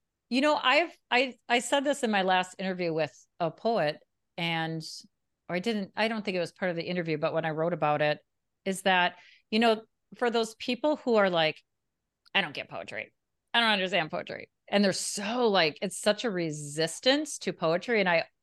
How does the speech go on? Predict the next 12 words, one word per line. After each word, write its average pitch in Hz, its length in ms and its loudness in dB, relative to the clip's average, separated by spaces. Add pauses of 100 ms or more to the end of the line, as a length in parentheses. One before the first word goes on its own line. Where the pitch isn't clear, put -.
(380)
and 208 140 2
I 202 100 4
have 175 220 -4
wondered, 175 640 0
'cause 180 140 -8
I 165 80 0
have 156 100 -4
somebody 160 480 -4
in 156 140 -6
mind 247 500 -4
that 156 220 0
I 165 260 0